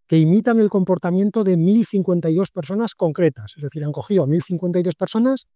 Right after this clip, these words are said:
les han hecho entrevistas, les han hecho test, y con los resultados de eso han creado mil cincuenta y dos agentes, cada uno de esos agentes intentando emular a la persona concreta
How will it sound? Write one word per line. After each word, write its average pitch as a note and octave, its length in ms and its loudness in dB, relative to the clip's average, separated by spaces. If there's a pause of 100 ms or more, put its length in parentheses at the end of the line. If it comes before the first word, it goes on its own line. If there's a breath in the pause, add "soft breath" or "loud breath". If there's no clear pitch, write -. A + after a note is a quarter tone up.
(120)
les B2 120 -8
han C3+ 100 -4
hecho C3 140 -6
entrevistas, G3+ 520 0
les F3+ 120 -2
han D3 100 -2
hecho D3 180 -2
test, G#3+ 280 2 (240)
y A#3 120 0
con G#3 200 2
los F3 120 2
resultados F#3 500 0
de A#3+ 80 2
eso G#3 300 -4 (220)
han G3 160 2
creado G3 540 0
mil E3 320 2
cincuenta G3+ 460 0
y - 20 2
dos F#3+ 200 0
agentes, F#3+ 500 -6 (200)
cada G#3 220 -2
uno G#3+ 200 4
de G3+ 80 4
esos F3+ 180 -4
agentes G3 560 -6 (220)
intentando F#3 800 0 (240)
emular F3 540 0 (320)
a E3 120 -4
la G3+ 160 0
persona F#3 600 -4
concreta F#3+ 600 -2